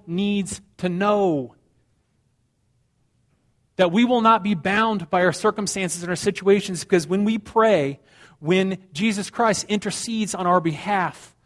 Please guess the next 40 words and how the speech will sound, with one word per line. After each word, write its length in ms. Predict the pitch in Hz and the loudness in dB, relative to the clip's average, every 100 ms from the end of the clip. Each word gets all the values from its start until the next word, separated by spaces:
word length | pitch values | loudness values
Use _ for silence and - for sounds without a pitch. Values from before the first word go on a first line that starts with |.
| _ | _
on 120 | - 160 | -6 -4
the 80 | |
right 260 | 156 185 196 | 2 2 2
ha-, 160 | - 170 | -6 -16
from 220 | - 175 | -10 -6
the 80 | 165 | 0
right 240 | 180 196 | 2 0
hand 240 | 180 202 | -4 -4
of 60 | 180 | -6
the 60 | 160 | -6
Father, 520 | - 202 196 147 131 - - | 0 2 2 2 -6 -12 0
when 200 | 190 180 | 2 2
by 240 | 156 190 | 4 4
the 80 | 180 | 4
power 340 | - 233 247 | 0 4 10
of 100 | 240 | 10
the 80 | 202 | 8
Holy 280 | 180 226 214 | 2 2 -2
Spirit 240 | - 226 | 0 0
we 160 | 180 196 | 0 -4
pray 320 | - 233 233 | 0 4 4
and 100 | 196 | 2
we 100 | 180 | -2
understand 840 | 202 208 202 - 233 233 208 147 139 _ - | -2 -4 -8 -8 -6 -4 -6 -6 -12 _ -12
and 140 | - 180 | -2 -2
we 80 | 202 | 0
recognize 840 | 196 240 226 190 190 165 135 - - - | 2 2 0 -4 -2 -2 -4 -10 -18 -4
that 140 | - 190 | -2 0
we, 220 | 208 175 - | -2 -6 -6
we 160 | 185 | -4
can't 480 | 208 - 226 240 214 | -4 -6 -8 -6 -8
fathom 600 | - - 226 247 196 175 | -12 -4 0 0 0 -2
what's 200 | 185 190 | -2 -4
going 320 | - 202 202 | -2 -2 -2
on, 320 | 208 226 202 156 _ - _ _ _ _ - | -4 -2 -4 -4 _ -20 _ _ _ _ -4
the 80 | |
Holy 320 | 175 220 240 220 | 0 2 2 -2
Spirit 420 | - 226 226 214 | -2 -2 0 0
is 180 | 185 156 | -2 -4
there, 400 | 170 165 143 | -4 -4 -6